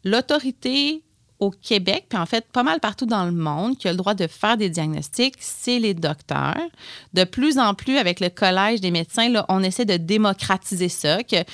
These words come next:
sur des choses simples, le diagnostic pourrait être fait par d'autres professionnels de la santé. Puis je dois avouer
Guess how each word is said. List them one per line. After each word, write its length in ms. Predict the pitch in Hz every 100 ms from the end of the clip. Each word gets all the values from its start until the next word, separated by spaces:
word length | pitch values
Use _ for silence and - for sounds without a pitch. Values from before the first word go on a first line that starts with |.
| - -
sur 220 | - 214
des 180 | 202 214
choses 300 | - 226 208
simples, 380 | - 226 240 220
le 100 | 185
diagnostic 500 | 180 190 185 247 -
pourrait 220 | 202 170
être 100 | 170
fait 160 | 220 220
par 160 | 170
d'autres 240 | 175 208 -
professionnels 480 | 175 175 175 170
de 60 | 170
la 80 | 151
santé. 320 | 147 151 240
Puis 160 | - 185
je 100 | -
dois 200 | 226 220
avouer 460 | 175 180 202 262